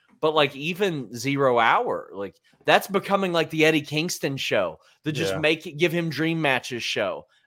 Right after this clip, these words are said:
Speaker 1: And I love
Speaker 2: Hmm.
Speaker 1: that. I think that's really cool. Uh, but I, I think it has the possibility of being one of the better in-ring shows of A E W's history.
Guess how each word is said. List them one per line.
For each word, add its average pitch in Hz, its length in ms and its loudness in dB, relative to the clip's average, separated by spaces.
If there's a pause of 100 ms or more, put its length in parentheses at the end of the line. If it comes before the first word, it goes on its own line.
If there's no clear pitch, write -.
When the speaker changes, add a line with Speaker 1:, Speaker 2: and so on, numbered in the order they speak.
Speaker 1:
And 139 120 -4
I 170 100 -2
love 180 280 0
Speaker 2:
Hmm. - 60 -2
Speaker 1:
that. 82 200 -6
I 139 80 -2
think 185 200 -10
that's 185 220 -8
really 185 220 -6
cool. 160 440 -6 (440)
Uh, 123 100 -8
but 139 360 -2 (1200)
I, 123 200 -2
I 117 140 -4
think 208 220 -6
it 226 100 -4
has 185 220 -4
the 160 80 -14
possibility 139 640 -4
of 113 80 -8
being 117 180 -8
one 113 120 -6
of 110 60 -8
the 107 40 -6
better 127 420 -4
in-ring 113 560 -8
shows 101 680 -6
of 98 140 -4
A 101 100 -4
E 104 140 -4
W's 95 380 -6
history. 104 560 -10